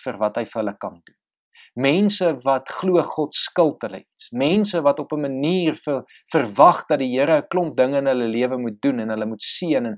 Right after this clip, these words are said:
en hulle sal help met 'n klomp dinge. Hulle moet beskerm omdat hulle 'n sekere vers aanhaal of aanstuur of 'n sekere hoeveelheid mense byeenkom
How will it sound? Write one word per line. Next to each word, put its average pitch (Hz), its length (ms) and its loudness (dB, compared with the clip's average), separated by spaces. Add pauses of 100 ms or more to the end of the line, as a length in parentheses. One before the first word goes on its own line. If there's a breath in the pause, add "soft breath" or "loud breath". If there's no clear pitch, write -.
(300 soft breath)
en 135 80 -2
hulle 135 140 2
sal 127 220 4
help 117 420 6
met 135 140 -6
'n 117 60 -12
klomp 110 380 -6
dinge. 98 220 -6
Hulle 104 160 0
moet 143 160 -4
beskerm 147 640 2
omdat 131 260 -2
hulle 127 140 0
'n 117 180 -8
sekere 151 280 -2
vers 147 580 2 (360 soft breath)
aanhaal 127 460 6
of 107 220 -6
aanstuur 127 800 -4
of - 120 -18
'n 123 40 -10
sekere 165 380 -2
hoeveelheid 156 420 2
mense 143 360 -4
byeenkom 139 680 0